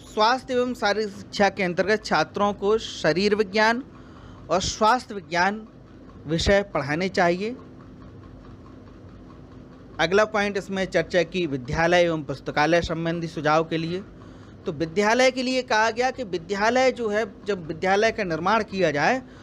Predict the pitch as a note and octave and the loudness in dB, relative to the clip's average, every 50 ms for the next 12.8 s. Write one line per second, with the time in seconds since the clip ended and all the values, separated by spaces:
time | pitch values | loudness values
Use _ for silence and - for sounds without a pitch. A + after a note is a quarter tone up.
0 | - - - - - G3 E3 D3 F3 E3+ F3 G#3 G#3+ A3 A#3 A#3+ B3+ B3+ B3+ B3 | -20 -20 -20 -12 -10 -8 -6 -6 -6 -4 0 0 2 2 4 4 4 4 2 2
1 | - A#3+ A#3 A#3 B3 C4 C4+ D4 C#4+ - - - - - - - - - - - | 0 -2 0 0 0 0 0 -4 -8 -16 -20 -20 -20 -20 -20 -20 -20 -20 -20 -20
2 | - - - - - - - - - - - - - - - - - - - - | -20 -20 -20 -20 -20 -20 -20 -20 -20 -20 -20 -20 -20 -20 -20 -20 -20 -20 -20 -20
3 | - - - - - - - - - - E3+ A#3 B3 - - - A3 G3+ G#3+ B3 | -20 -20 -20 -20 -20 -20 -20 -20 -16 -10 -6 -6 -6 -2 0 2 4 4 4 4
4 | D4+ D4 C4+ B3+ B3 A#3+ - A#3+ A3 A3+ A3 A3 G#3+ G#3 G3+ A3 A#3+ A#3+ A3+ A3+ | 4 4 4 2 2 2 2 0 0 0 0 0 0 0 2 2 2 2 0 -2
5 | A3 - A3 - - G#3+ G3 G3+ A3 B3+ C4 B3 A3+ G#3+ G#3+ - A3+ G3 F#3+ G3 | -4 -8 -12 -8 -4 0 0 2 2 2 2 2 2 2 2 2 0 0 0 0
6 | F#3+ G3 G3 F#3 - F#3+ E3+ D3+ C#3 - D3+ D#3+ G3 G#3+ A#3+ B3+ C4 B3 - - | -2 -2 -4 -4 -4 -4 -4 -4 -4 -4 -4 -2 0 0 0 0 0 -2 -8 -12
7 | - - - - - - - - - - - - - - D#3+ F3+ F3 - F#3+ G3+ | -20 -20 -20 -20 -20 -20 -18 -18 -18 -18 -18 -10 -4 0 0 2 2 4 4 4
8 | G#3+ A#3 A3+ G#3+ A3 G#3 E3+ C3+ A2+ A#2 - - - - A3+ A3+ A#3+ B3+ B3+ A#3+ | 2 2 -2 -4 -4 -4 -6 -6 -8 -12 -16 -18 -8 0 2 4 4 4 4 2
9 | B3 A#3+ A3 G#3 G#3+ G#3+ A3 G#3+ F3+ F3 E3 E3 E3 E3 F#3 F3+ F3+ F3+ F#3 F#3+ | -2 -2 0 2 2 2 0 0 0 0 2 2 2 2 0 0 0 0 -2 -2
10 | F#3 F#3+ G3+ A3+ B3+ - - - - - - - - - - - - - - - | -2 -2 -4 -4 -6 -8 -12 -18 -20 -20 -20 -20 -20 -20 -20 -20 -20 -20 -14 -8
11 | D3 D#3+ D3+ D3 E3+ F3 E3+ F3 F#3 F3 D#3+ D3 C#3+ D3 D#3 F#3+ F#3+ - - F#3+ | -6 -6 -4 -2 0 2 2 4 4 2 2 0 -2 -2 -2 -2 -2 -4 -4 0
12 | G3 G3+ G3 G3 F#3+ F#3+ G3 G3+ F#3+ - G#3 F#3+ F#3+ G3+ G3+ G#3+ | 2 2 2 4 2 2 0 0 0 2 2 2 2 2 -2 -4